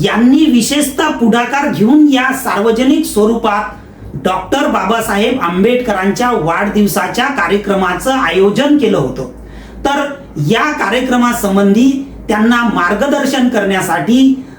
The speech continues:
राबा मोरे यांनी पुढाकार घेतला होता आणि तेव्हापासून म्हणजेच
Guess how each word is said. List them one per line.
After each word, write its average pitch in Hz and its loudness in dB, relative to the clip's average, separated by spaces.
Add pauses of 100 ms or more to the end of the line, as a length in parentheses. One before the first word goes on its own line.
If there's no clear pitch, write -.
राबा 240 -2
मोरे 202 2
यांनी 240 4
पुढाकार 208 0
घेतला 151 -2
होता 120 -10 (460)
आणि 262 2 (160)
तेव्हापासून 233 2 (240)
म्हणजेच 247 2